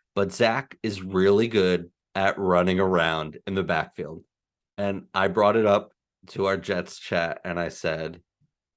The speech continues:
"I don't know. Eh, like, Zach sucks. Like, he's not very good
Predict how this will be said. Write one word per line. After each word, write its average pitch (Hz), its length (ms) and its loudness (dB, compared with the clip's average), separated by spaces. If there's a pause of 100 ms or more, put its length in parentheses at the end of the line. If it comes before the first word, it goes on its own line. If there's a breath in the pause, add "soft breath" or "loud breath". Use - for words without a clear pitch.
(960)
"I 120 200 4
don't 113 180 0
know. 87 440 4
Eh, 110 100 2
like, 98 220 2
Zach 113 300 0
sucks. - 500 -8
Like, 87 260 -6
he's 110 380 0
not 95 300 2
very 85 240 0
good 85 360 -6